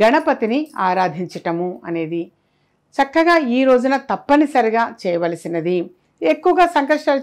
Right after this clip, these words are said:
చతుర్థి అంటే జనరల్గా రాత్రిపూట చేస్తుంటారు. రాత్రిపూట సంకష్టహర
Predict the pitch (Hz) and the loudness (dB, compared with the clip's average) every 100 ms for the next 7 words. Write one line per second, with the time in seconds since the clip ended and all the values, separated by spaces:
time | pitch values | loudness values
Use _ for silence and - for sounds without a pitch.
0 | 269 262 240 233 247 269 277 269 262 254 | -2 -2 -2 0 -2 -4 -2 0 0 2
1 | 294 269 208 254 339 277 226 277 330 294 | 2 4 4 4 2 0 0 -2 -2 -2
2 | - 190 185 175 - _ _ _ _ _ | -4 -2 2 0 0 _ _ _ _ _
3 | - 196 214 285 240 185 202 320 403 _ | -2 0 2 -2 -2 0 2 0 -2 _
4 | _ _ 277 277 330 330 - 240 233 | _ _ 0 2 0 0 -4 0 0